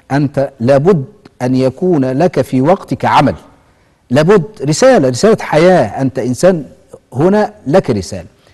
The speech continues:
والرسالة فعل الخير، في كل اتجاه تجد فيه فعل خير، وفعل الخير هذا متعدي.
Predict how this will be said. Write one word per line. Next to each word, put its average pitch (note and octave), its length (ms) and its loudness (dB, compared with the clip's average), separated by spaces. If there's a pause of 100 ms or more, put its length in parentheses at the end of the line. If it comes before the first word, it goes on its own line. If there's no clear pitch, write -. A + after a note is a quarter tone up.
(280)
والرسالة G3 580 2 (260)
فعل F3+ 280 0
الخير، A#2 540 -4
في F#3 160 0
كل B3+ 260 -2
اتجاه G3+ 380 -2
تجد F3+ 300 -2
فيه D#3 220 -4
فعل C3 280 -6
خير، B2 180 -14 (920)
وفعل F#3+ 440 2
الخير G3+ 380 2
هذا G3+ 220 2
متعدي. F#3 580 -2